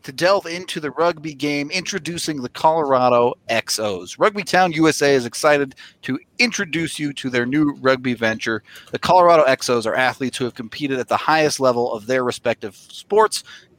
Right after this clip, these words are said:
with backgrounds in football, basketball, baseball, wrestling, soccer, and track and field. These athletes possess all the necessary skills to excel at the game of rugby. Many of them just had to learn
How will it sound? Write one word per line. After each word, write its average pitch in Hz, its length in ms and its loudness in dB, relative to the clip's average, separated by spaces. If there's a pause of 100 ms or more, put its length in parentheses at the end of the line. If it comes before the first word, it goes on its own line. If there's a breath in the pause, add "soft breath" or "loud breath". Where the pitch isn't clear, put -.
(160)
with 139 160 -4
backgrounds 180 500 2
in 135 80 -4
football, 190 460 2
basketball, 147 560 0
baseball, 147 560 -2
wrestling, 139 480 -4
soccer, 139 580 -2
and 185 220 -4
track 175 260 0
and 151 100 -14
field. 156 300 -2 (400 loud breath)
These 147 160 -4
athletes 143 480 -2
possess 135 460 -2
all 220 180 6
the 180 80 0
necessary 113 500 -4
skills 110 360 -8
to 113 140 -12
excel 123 360 0
at 123 140 0
the 120 80 -6
game 120 240 -4
of 113 160 -8
rugby. 127 360 0 (300 loud breath)
Many 147 280 2
of 135 100 0
them 135 200 2 (120)
just 127 180 -4
had 123 240 0
to 123 260 -8
learn 113 380 -2